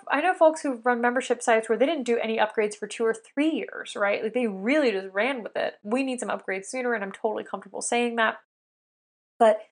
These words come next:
just, like, letting ourselves, like, know that, like, your desire to iterate on something and to make it better is awesome, and it's also a distraction,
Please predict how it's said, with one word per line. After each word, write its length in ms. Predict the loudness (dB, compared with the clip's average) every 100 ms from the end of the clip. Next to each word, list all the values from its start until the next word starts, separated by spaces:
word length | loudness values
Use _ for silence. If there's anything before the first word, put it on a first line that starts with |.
| -4
just, 140 | 2
like, 140 | 4 4
letting 380 | 6 6 6 6
ourselves, 560 | 4 4 6 6 6
like, 160 | 0 0
know 200 | 4 6
that, 100 | 6
like, 240 | 4 2
your 240 | -4 0 2
desire 480 | 2 2 4 4 2
to 200 | -2 -2
iterate 360 | 2 4 4
on 200 | 2 -4
something 320 | -4 -4 -6
and 100 | -8
to 80 | -6
make 220 | -6 -6
it 120 | -6 -4
better 320 | 0 2 2
is 300 | -2 -8 -8 -4
awesome, 580 | -4 -2 -4 -6 -8 -10
and 80 | -8
it's 120 | -2 2
also 320 | 2 0 -4
a 60 |
distraction, 800 | -4 -6 -4 -4 -4 -10 -10 -14